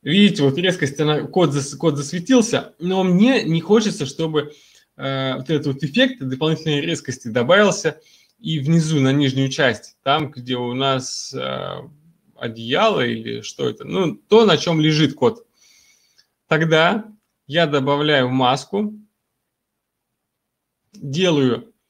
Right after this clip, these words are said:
хочу эту маску сделать, ну, вы можете смо-, смотреть сами, как вам удобнее, какие-то элементы сделать, э, менее, э,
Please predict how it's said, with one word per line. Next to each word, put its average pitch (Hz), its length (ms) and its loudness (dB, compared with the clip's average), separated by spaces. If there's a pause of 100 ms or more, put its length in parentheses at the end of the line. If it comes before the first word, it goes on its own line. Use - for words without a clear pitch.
(120)
хочу 170 340 -2
эту 139 160 -4
маску 160 320 -4
сделать, 147 400 -4
ну, 202 340 0
вы 185 140 -2
можете 180 260 0
смо-, 180 240 -4
смотреть 175 460 -6
сами, 123 300 -2
как 165 260 0
вам 165 160 2
удобнее, 120 500 2
какие-то 165 380 -4
элементы 208 460 -2
сделать, 143 440 0 (680)
э, 127 520 -10 (180)
менее, 147 640 0 (420)
э, 64 1120 -8